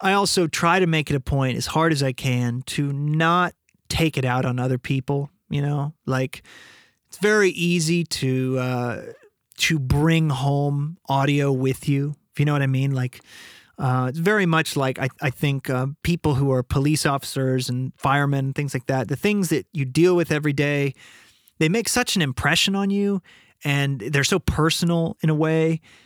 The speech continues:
that it's hard not to take that home with you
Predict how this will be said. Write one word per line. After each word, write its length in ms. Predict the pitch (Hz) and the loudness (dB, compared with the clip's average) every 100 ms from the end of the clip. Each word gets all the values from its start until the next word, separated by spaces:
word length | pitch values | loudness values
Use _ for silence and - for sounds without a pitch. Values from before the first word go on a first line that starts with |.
| _ | _
that 120 | 156 156 | 0 0
it's 120 | - | 0
hard 280 | - 226 160 | 0 0 2
not 220 | 156 170 | 0 0
to 100 | 131 | -2
take 280 | - 151 - | 0 0 0
that 160 | 143 | -2
home 280 | 123 135 139 | 0 -2 0
with 220 | 151 - | 0 0
you 260 | 151 151 | 2 2